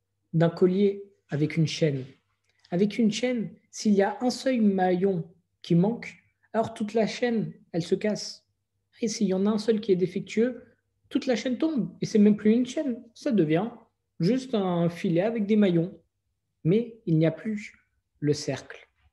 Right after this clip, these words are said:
Et cette allégorie, bien entendu, elle représente le peuple juif. Tout le peuple juif, s'il y a un seul juif qui n'est pas bien, qui est un petit peu divergent, alors tout le peuple juif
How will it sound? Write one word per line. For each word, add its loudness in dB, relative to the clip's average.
Et 0
cette -4
allégorie, 0
bien -2
entendu, -4
elle 0
représente -4
le 2
peuple 0
juif. -4
Tout 0
le 2
peuple 2
juif, 0
s'il 0
y 2
a -6
un -8
seul -2
juif -6
qui -4
n'est 6
pas -2
bien, 0
qui -6
est -2
un 0
petit -10
peu -4
divergent, -2
alors -8
tout -4
le 4
peuple 0
juif -2